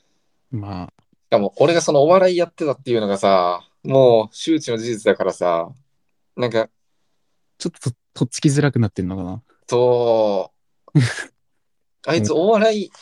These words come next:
Speaker 2: やっぱ、ぎ-、皆さんの芸人のイメージってこうね、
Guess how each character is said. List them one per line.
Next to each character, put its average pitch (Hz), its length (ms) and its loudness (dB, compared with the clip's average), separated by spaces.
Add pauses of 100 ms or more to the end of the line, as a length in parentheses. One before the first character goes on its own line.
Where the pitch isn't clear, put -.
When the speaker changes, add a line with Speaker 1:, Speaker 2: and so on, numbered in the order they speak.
(140)
Speaker 2:
や 165 80 2
っ 143 40 -4
ぱ、 113 100 -2
ぎ-、 101 360 -16
皆 156 400 -4
さ - 160 4
ん 98 180 -2
の 92 100 -4
芸 110 240 -2
人 120 160 -6
の 120 80 -2
イ 120 60 -4
メ 123 160 -2
ー 98 40 -4
ジ - 80 -16
っ - 40 -20
て 90 100 -6
こ 80 320 -6
う - 20 -14
ね、 101 360 -4